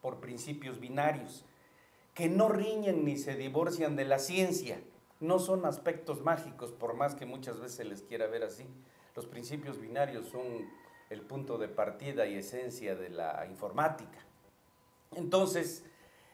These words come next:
entendí desde muy niño que hombres y mujeres estamos a la par,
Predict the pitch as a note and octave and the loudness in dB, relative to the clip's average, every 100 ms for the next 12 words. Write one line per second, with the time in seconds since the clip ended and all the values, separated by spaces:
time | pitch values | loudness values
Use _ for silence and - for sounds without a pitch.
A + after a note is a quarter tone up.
0 | - - D#3+ D#3 E3+ F3 A3+ G#3+ F#3+ - | -20 0 0 4 4 4 0 0 0 0
1 | C#3 D3 C#3 D#3+ F3 F3 E3 A#3+ A3+ G#3+ | 2 2 2 0 -2 -4 0 2 2 2
2 | G3 F#3 F#3+ - - - - C3+ C3 C3 | 4 4 4 0 -14 -16 -4 0 0 0
3 | A#2+ A#2+ - - - G#3 F#3+ - D#3 D3 | -2 -4 -8 0 4 6 4 2 0 -2
4 | C#3+ F3+ F#3 F#3 F3+ - - - - F3 | 0 2 2 0 -4 -10 -14 -14 2 2
5 | F3 F3 D3 C#3+ E3 F3 | 4 4 6 8 4 2